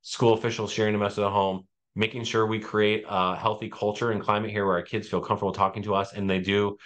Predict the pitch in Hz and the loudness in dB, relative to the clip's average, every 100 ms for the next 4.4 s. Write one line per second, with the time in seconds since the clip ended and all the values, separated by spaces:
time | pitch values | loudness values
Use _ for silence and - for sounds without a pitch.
0 | - - 104 113 107 104 95 95 - 95 | -20 0 2 2 0 -2 -2 -6 -2 0
1 | 98 98 95 - 104 95 92 95 92 87 | 2 0 -4 -2 -2 4 4 4 -2 -8
2 | - 95 92 95 92 95 92 90 - 95 | -4 -2 0 0 0 0 0 0 0 0
3 | 92 - 90 87 92 87 90 87 - - | 0 0 0 0 0 2 2 0 -4 -2
4 | 95 95 95 | 0 0 -4